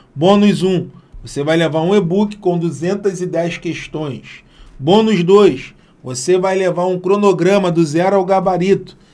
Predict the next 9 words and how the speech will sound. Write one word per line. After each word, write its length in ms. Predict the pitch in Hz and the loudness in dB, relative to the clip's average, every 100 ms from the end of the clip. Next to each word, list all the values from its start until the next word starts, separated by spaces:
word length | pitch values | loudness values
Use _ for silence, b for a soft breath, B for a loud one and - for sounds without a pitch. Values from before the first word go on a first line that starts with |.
| b - | b -6
onde 240 | 160 170 | -2 -2
fechamos 680 | 175 190 180 - 185 190 151 | 0 2 2 0 -2 -2 0
esse 220 | 170 180 | 0 0
edital 460 | 180 165 170 175 165 | -2 -2 0 2 2
em 60 | |
seis 380 | 143 - 180 185 | -2 0 0 0
semanas. 680 | - 156 147 165 185 180 - _ b b b b - | -2 -4 -2 -2 -2 -6 -14 _ b b b b -2
Bônus 460 | 147 220 233 185 | 2 4 2 -2
três, 640 | - 196 190 131 - - | 2 6 6 4 -4 -16